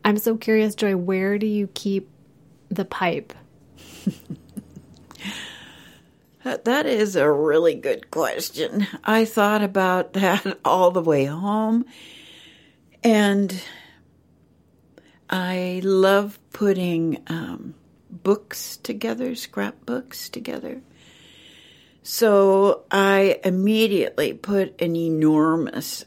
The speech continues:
Speaker 2: scrapbook together of photographs, things that I picked up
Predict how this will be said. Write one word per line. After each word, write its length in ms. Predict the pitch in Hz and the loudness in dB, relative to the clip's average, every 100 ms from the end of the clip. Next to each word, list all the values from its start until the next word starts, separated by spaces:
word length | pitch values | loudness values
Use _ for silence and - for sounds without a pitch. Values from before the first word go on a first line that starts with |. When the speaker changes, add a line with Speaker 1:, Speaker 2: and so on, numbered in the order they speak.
| - | -12
Speaker 2:
scrapbook 840 | - - 175 190 196 - - - | -12 -6 -4 -4 -6 -8 -8 -8
together 720 | - 147 139 - - - 180 _ _ - - _ _ _ - | -18 -14 -14 -12 -10 -10 -12 _ _ -20 -20 _ _ _ -4
of 560 | 151 147 147 147 - _ _ _ _ _ _ _ | -2 0 -2 -6 -18 _ _ _ _ _ _ _
photographs, 1160 | - - 208 196 196 190 180 180 - - - - _ _ _ | -20 -4 2 2 2 -2 -2 -4 -10 -12 -14 -18 _ _ _
things 320 | 214 196 180 | 0 0 0
that 140 | 180 165 | -4 -2
I 140 | 160 | -2
picked 420 | 156 - 165 - | -4 -10 -12 -8
up 160 | 160 | -8